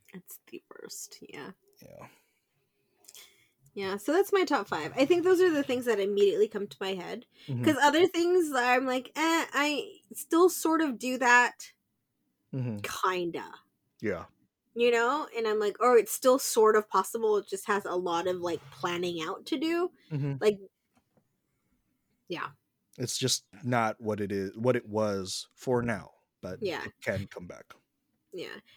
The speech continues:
Speaker 1: And I think for me, it's like, yes, like, most of it is covid related.
Speaker 2: Mm-hmm.
Speaker 1: D-, did I say going to L A? I didn't, right? I only said four.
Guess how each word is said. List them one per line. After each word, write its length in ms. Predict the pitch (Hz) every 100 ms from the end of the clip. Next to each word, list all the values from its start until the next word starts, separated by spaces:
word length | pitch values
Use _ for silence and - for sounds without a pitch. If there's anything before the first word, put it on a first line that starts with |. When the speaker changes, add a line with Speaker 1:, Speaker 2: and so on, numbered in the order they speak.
| -
Speaker 1:
And 100 | 285
I 60 | 320
think 200 | 359 339
for 140 | 349
me, 240 | 294 269
it's 180 | 254 -
like, 380 | 247 220 226 - _ _ _ _ _ _ _ _ _ _ _ _ _ _
yes, 760 | - 226 233 226 - - - - _ _ _ _ _ _ _ _
like, 300 | 220 220 208 202
most 340 | 233 214 -
of 100 | 214
it 80 | 202
is 160 | 196 -
covid 380 | 226 190 196
related. 560 | 185 180 165 160 196 262 _ _ 131
Speaker 2:
Mm-hmm. 180 | 113 95 _ _ _ _ _ _ _ - 202
Speaker 1:
D-, 240 | - 226 - _ _ _ _ 226
did 140 | 311
I 120 | 494 480
say 180 | 480 415
going 280 | 294 359 359
to 100 | 294
L 220 | 226 185
A? 240 | 175 311 _ -
I 80 | 220
didn't, 300 | 220 330 -
right? 160 | 165 190
I 60 | 185
only 200 | 208 240
said 200 | 190 175
four. 260 | 175 294